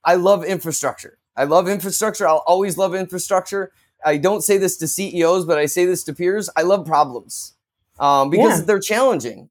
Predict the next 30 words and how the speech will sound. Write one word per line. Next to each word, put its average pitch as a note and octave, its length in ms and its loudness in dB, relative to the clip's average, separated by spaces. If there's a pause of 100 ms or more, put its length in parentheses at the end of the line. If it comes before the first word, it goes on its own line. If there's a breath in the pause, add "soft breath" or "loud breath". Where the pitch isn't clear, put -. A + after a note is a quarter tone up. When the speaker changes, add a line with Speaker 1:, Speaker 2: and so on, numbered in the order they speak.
Speaker 1:
Uh, C#3 400 2
you E3+ 80 -2
know, D#3+ 160 2
every F3+ 320 2
one G3+ 200 0
of F#3 120 -6
them, G#3 260 0
uh, D3+ 260 -6 (120)
hopefully, D#3 640 0
is C#3 240 -6
unique D#3+ 580 -2 (360)
and F3 120 0
requires F3 400 2
a D#3+ 60 -2
little F3+ 260 2
bit G3+ 140 2
of F#3+ 80 0
a F3+ 60 0
different F3 360 -4
thinking, F3 480 0 (400)
but G3 140 2
you're G3 180 4
under, F3+ 420 2
you're F#3+ 180 4
under A3 160 2
the E3+ 80 2
gun. B2 460 0
Like, C#3+ 220 -4 (160)
uh, D#3+ 60 -2
uh, C3+ 460 2